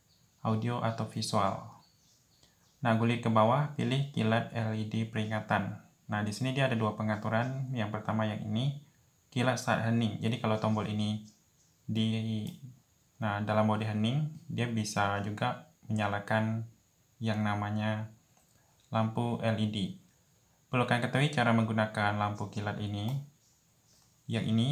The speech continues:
jadi dia hanya berfungsi ketika layar H P kalian lagi terkunci. Jadi, kalau ada notif masuk, baru dia memberikan yang namanya lampu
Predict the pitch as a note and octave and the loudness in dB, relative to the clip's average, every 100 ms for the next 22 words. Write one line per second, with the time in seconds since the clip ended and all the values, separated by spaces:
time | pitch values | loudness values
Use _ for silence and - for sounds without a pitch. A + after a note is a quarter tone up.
0 | D#3+ - - - A#2 C3 D3 C3+ A#2+ A2+ | 0 -4 -12 -6 -2 2 4 4 4 6
1 | A2 G#2+ G#2+ G#2+ C3+ C3 G#2+ G#2+ A2 G#2+ | 6 4 0 -2 0 -2 -2 2 4 4
2 | G#2 G2+ G2+ - - - - A2+ A2 A2 | 2 0 -2 -8 -16 -18 -6 -4 -2 2
3 | A2 A2+ G2+ G#2+ - - A2 - G#2 - | 2 2 2 -2 -4 -2 -2 -2 -4 -4
4 | - - _ _ _ _ _ - A#2 A2 | -10 -20 _ _ _ _ _ -4 -2 2
5 | G#2+ G#2 G#2 G2+ G#2+ G#2 G2 B2+ A2+ G#2+ | 4 4 0 -2 0 0 0 0 2 2
6 | G#2+ G#2+ G#2+ G#2+ - A2 G#2+ G#2+ G#2 G#2 | 2 2 2 -2 -2 -2 0 -2 -2 -4
7 | G#2+ - A#2 A#2+ A#2+ A#2+ - _ _ _ | -6 0 0 0 -4 -10 -18 _ _ _
8 | _ _ _ _ - A#2+ A#2 A#2 A#2 A#2+ | _ _ _ _ -4 0 2 4 4 2
9 | B2+ C3 B2+ A2 A2+ | 2 2 2 0 0